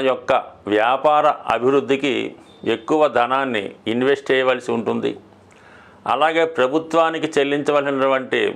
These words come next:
ట్యాక్సులు, పన్నులు వగైరా కంపల్సరీగా చెల్లించవలసి ఉంటుంది. ఒక విధంగా ప్రభుత్వ అధికారుల నుంచి ఒత్తిడి, కుటుంబ సభ్యుల నుంచి ఒత్తిడి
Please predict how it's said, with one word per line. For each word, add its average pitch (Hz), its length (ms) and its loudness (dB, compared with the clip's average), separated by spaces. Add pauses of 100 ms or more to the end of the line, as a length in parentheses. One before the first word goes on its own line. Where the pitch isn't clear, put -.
(280)
ట్యాక్సులు, 135 460 0 (120)
పన్నులు 127 380 2 (100)
వగైరా 120 420 2 (720)
కంపల్సరీగా 131 800 0
చెల్లించవలసి 120 720 0
ఉంటుంది. 117 340 0 (520)
ఒక 123 80 -2 (100)
విధంగా 147 380 2 (760)
ప్రభుత్వ 151 400 2 (160)
అధికారుల 139 520 0
నుంచి 135 180 -2 (120)
ఒత్తిడి, 131 340 0 (840)
కుటుంబ 151 320 2 (140)
సభ్యుల 151 280 2 (100)
నుంచి 143 180 0 (100)
ఒత్తిడి 135 360 2